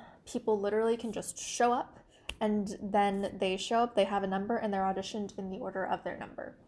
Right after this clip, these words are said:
And this happens, and people will line up at, like, six in the morning for a call that is, you know, starts at nine in the morning,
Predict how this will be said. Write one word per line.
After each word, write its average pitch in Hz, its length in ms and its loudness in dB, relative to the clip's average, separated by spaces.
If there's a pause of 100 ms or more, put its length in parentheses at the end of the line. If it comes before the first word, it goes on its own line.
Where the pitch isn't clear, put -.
(560)
And 254 520 2 (220)
this 202 280 0
happens, 320 580 -2
and 202 480 -2
people 240 880 2 (200)
will 214 160 4
line 202 280 4
up 208 300 -2
at, 202 140 2
like, - 260 0
six - 420 -2
in 220 80 -2
the 208 80 0
morning 196 520 -4 (180)
for 208 160 0
a 190 120 0
call 196 720 0
that 190 280 0
is, 196 500 -2 (560)
you 208 60 -2
know, 190 80 2
starts 202 280 0
at - 100 -6
nine 165 260 -4
in 175 80 -4
the 190 60 -4
morning, 220 440 -4